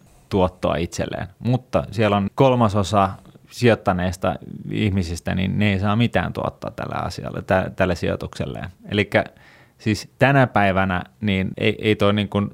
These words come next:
sijoituksena mitenkään hirveän, hirveän houkutteleva ole. Syy, miksi tällainen on, on ollut olemassa, on se, että, että koska siinä oli tällainen niin kuin, ä, arpapeli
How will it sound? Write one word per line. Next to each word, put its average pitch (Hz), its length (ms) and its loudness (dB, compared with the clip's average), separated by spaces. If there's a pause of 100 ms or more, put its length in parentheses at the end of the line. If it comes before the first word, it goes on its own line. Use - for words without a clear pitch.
sijoituksena 98 600 0
mitenkään 92 460 0
hirveän, 90 380 0 (260)
hirveän 95 280 0
houkutteleva 90 580 0
ole. 90 380 -2 (500)
Syy, 143 300 4
miksi 107 240 0
tällainen 98 300 2
on, 98 320 0
on 104 220 0
ollut 95 220 0
olemassa, 113 580 2
on 92 120 -2
se, 98 220 0
että, 87 400 -4
että 90 260 -8
koska 92 340 -6
siinä 87 240 -2
oli 90 140 -2
tällainen 87 400 0
niin 85 100 -4
kuin, 87 160 -2 (220)
ä, 117 120 -4
arpapeli 98 800 0